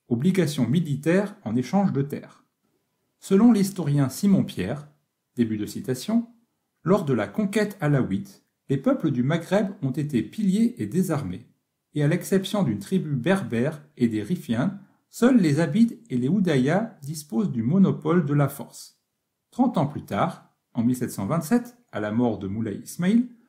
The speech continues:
ce sont les caïds des Abides et des Oudaya qui, de concert avec les oulémas de Meknès et les ministres,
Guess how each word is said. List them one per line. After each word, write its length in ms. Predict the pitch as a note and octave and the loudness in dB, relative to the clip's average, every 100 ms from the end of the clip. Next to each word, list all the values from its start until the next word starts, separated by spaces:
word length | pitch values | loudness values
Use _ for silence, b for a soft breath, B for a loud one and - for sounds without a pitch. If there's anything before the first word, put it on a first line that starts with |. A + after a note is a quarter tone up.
| B B | B B
ce 100 | G3 | -4
sont 180 | G3 A#3 | 4 4
les 180 | F3+ D3+ | 4 2
caïds 480 | G#3+ G3 F#3 F#3+ A#3+ | 2 4 4 2 -2
des 220 | C3 B2 | -2 0
Abides 460 | D#3 D3 A3+ - - - | 0 0 0 -2 -10 -8
et 100 | G#2 | -4
des 100 | A#2+ | 0
Oudaya 680 | G3 D#3+ A#2 B2+ F#3 - _ _ - | 2 2 2 2 0 -4 _ _ -10
qui, 360 | G3 A3+ A#3 - _ - | -2 0 0 -6 _ -10
de 80 | |
concert 560 | D#2+ - E3+ - G3 G3 | -6 -4 -2 2 2 2
avec 280 | A2+ G#2 G2+ | -2 -4 -4
les 160 | G#2+ - | -6 0
oulémas 480 | G3 C3+ A2 C3 - | 2 2 2 -2 -2
de 180 | G#2+ | -6
Meknès 720 | G2 F3 - C#3+ D3 - - _ - | -4 -4 -2 -2 -2 -4 -12 _ -8
et 80 | G2 | -4
les 100 | G2 | -2
ministres, 520 | C3+ F#3 A#3 - | 2 4 4 2